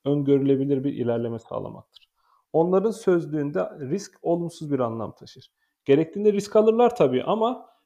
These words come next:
önce emniyet ağlarını açar ve riskleri çok yakından gözlerler. Pragmatisten tutucu pazar segmentlerine sorunsuz bir geçişin anahtarı pragmatistlerle güçlü ilişkiler kurup bunların yeni paradigmaya geçebilmesi için kapıyı açık tutmak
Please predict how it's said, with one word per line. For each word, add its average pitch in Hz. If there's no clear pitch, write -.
önce 214
emniyet 180
ağlarını 127
açar 202
ve 131
riskleri 151
çok -
yakından 135
gözlerler. 117
Pragmatisten 170
tutucu 175
pazar 175
segmentlerine 151
sorunsuz 165
bir 123
geçişin 143
anahtarı 147
pragmatistlerle 143
güçlü 135
ilişkiler 120
kurup -
bunların 127
yeni 135
paradigmaya 131
geçebilmesi 127
için 156
kapıyı -
açık -
tutmak 175